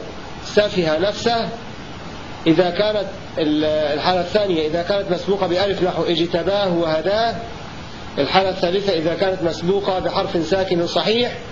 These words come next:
نحو "فليصمه فأهلكته". ففي هذه الأحوال الثلاثة يجوز دخول الروم والإشمام. والروم هكذا: "لن تخلفه"، "لن تخلفه"، "سفه نفسه"،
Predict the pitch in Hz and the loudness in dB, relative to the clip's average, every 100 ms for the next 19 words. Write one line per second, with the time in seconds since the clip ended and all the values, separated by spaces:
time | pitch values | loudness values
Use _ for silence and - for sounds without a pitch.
0 | - - - 165 185 165 160 185 185 170 | -12 -10 0 2 2 0 0 2 2 2
1 | 175 240 214 165 - - - - - 160 | 2 2 2 -2 -6 -12 -12 -12 2 4
2 | 180 160 147 143 127 - - - - - | 4 2 0 0 -2 -8 -12 -12 -12 2
3 | 151 190 240 226 214 175 214 214 180 170 | 2 4 2 2 0 0 0 0 0 2
4 | 196 220 226 254 - 165 151 175 208 220 | 2 2 0 0 0 0 2 2 2 0
5 | 139 143 170 180 143 131 170 165 147 185 | -2 0 0 0 0 0 0 0 0 2
6 | 156 131 120 104 - - - - - - | 2 2 0 -2 -8 -12 -14 -14 -14 0
7 | 147 202 214 180 202 233 247 208 175 156 | 2 2 2 0 0 2 2 2 2 2
8 | 175 147 - - - 151 185 196 196 196 | 0 -2 -4 -10 -2 0 0 0 0 0
9 | 196 196 190 175 190 190 156 127 120 - | 0 0 0 2 2 0 -2 -4 -8 -10
10 | - - - 160 185 196 196 196 196 196 | -14 -8 0 2 2 0 0 0 0 0
11 | 180 190 190 160 120 - - - - - | 2 0 2 -2 -4 -10 -12 -14 -14 -14
12 | - - - - 190 196 190 175 180 202 | -14 -14 -2 2 4 4 2 2 2 0
13 | - 202 | 0 0